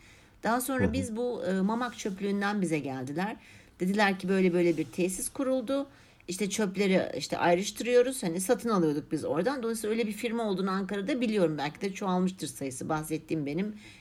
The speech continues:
Speaker 1: iki bin on iki falan.
Speaker 2: Evet, büyük
Speaker 1: Evet.
Speaker 2: ihtimal.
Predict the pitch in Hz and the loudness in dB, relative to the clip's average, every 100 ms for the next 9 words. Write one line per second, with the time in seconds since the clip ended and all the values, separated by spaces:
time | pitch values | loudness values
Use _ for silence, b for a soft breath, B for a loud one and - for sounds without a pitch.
0 | B 165 - 190 208 170 127 170 190 143 | B -6 -2 0 2 0 0 -4 -4 -4
1 | 120 - _ _ _ _ _ _ _ _ | -6 -10 _ _ _ _ _ _ _ _
2 | - - 104 87 - - 135 107 82 85 | -10 0 0 0 -6 -2 4 4 4 -2
3 | 82 | -2